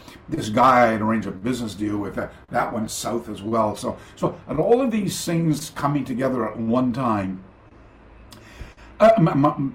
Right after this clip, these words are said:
there was an attempt at robbery on my wi-, uh, my wife just outside our building, and, and, you know, by, by the time the, by, <laughs> the joke about the police coming, it took the police two days to come, by the way, you know.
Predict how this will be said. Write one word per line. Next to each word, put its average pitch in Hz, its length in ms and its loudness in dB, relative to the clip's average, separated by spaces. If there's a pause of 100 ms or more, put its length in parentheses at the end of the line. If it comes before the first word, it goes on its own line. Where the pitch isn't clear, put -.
(180)
there 135 80 -2
was 123 120 -2
an 120 120 0
attempt 117 240 -2
at 113 100 -10
robbery 127 400 4
on 107 80 2
my 107 120 2
wi-, 113 240 0
uh, 113 180 -2
my 107 160 -2
wife 120 320 -2
just - 180 -8
outside 113 300 -4
our 98 100 -8
building, 123 600 0
and, 98 180 -6 (380)
and, 113 80 -4
you 123 80 -2
know, 117 120 -2
by, 110 200 -4
by 110 180 -4
the - 60 -8
time 107 240 -4
the, 95 60 -14
by, - 180 -8 (500)
<laughs> 180 320 -4
the 127 140 -4
joke 113 320 -2
about 113 200 -4
the 110 80 -6
police 113 360 -2
coming, 110 340 -4
it 170 480 0
took 214 160 2
the 170 100 0
police 156 380 2
two - 240 -2
days 123 380 2
to 120 60 -6
come, 110 280 -6
by 95 140 -6
the 87 100 -10
way, 87 140 -6
you 87 140 -6
know. - 120 -6